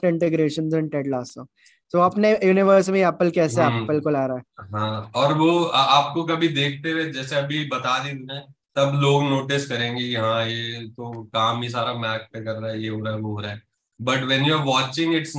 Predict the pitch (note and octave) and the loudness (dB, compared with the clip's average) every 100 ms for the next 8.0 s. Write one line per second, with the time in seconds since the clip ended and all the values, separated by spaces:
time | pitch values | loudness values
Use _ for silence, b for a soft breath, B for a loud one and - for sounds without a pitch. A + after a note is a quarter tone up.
0 | C3 C3 C#3+ C#3+ A#2+ A#2 A#2 C3+ C3+ C3 | -4 -2 -2 -4 -4 -2 -2 -4 -6 -8
1 | A#2+ A#2 G#2+ G#2+ G#2+ - _ C3+ C#3 C#3+ | -10 -8 -8 -10 -12 -18 _ -4 0 2
2 | D3+ C#3 C#3+ C#3+ D3 B2 B2 - D3 C#3 | 2 0 -2 -4 -2 0 -2 -4 -6 -4
3 | C#3 C#3+ C#3 C#3 B2 C3 B2 B2 A#2 A#2 | -4 -6 -4 -4 -6 -8 -8 -4 -4 -4
4 | A#2 A2+ A2+ _ _ _ - A2+ A#2 A#2 | -8 -10 -12 _ _ _ -16 -4 0 0
5 | B2 A#2+ B2 B2 E3 B2+ B2 B2 B2+ - | 0 -2 -4 0 -2 0 -6 -6 -8 -8
6 | - C#3 C3+ C3+ C3+ A#2+ A#2+ B2 A#2+ A#2+ | -4 -2 -2 -2 -2 -2 -2 -6 -6 -6
7 | A#2+ A#2 A2+ A2+ - A2 G#2 G#2+ G#2 | -6 -6 -6 -8 -6 -6 -4 -6 -8